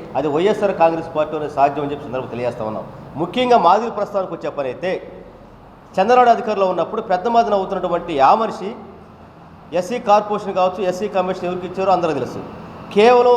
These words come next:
రెండంటే రెండు నామినేట్ పోస్టులు మాత్రమే మాదిగకి ఇచ్చాడు చంద్రబాబు నాయుడు ప్రభుత్వంలో. అది వర్ల రామయ్య గారికి ఆర్టీసీ చైర్మన్, అదేవిధంగా ఎలక్షన్ బాబు గారికి లిడ్ క్యాప్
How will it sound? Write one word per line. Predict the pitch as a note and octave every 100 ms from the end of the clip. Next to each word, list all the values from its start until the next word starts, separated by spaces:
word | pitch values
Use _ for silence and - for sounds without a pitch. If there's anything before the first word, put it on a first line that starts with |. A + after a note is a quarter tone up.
| G3
రెండంటే | G#3 A#3 A3+ A3+
రెండు | G3+ F#3+
నామినేట్ | F#3 G3 G3 G3
పోస్టులు | F#3 - E3+
మాత్రమే | E3+ G3+ D3
మాదిగకి | D#3 C#3+
ఇచ్చాడు | C3 A#2+
చంద్రబాబు | C3+ C#3+ C#3+
నాయుడు | B2+ A#2+
ప్రభుత్వంలో. | C3 D3 C3+ G#2+ G#2
అది | E3 D#3+
వర్ల | D3+ F3 E3
రామయ్య | D#3 C#3+
గారికి | C3+ C3 G#3 - - - - - - - - F3
ఆర్టీసీ | F#3+ G#3+ - D#3+
చైర్మన్, | E3 E3+ G3+ C#4 - - - - - - D#3+
అదేవిధంగా | A3+ A3 G#3+ G3+ F#3+ F#3+ - - - E3
ఎలక్షన్ | A3+ A3+ G3+
బాబు | F#3+ F#3
గారికి | F3+ F3+ F3+
లిడ్ | D#3 E3
క్యాప్ | D3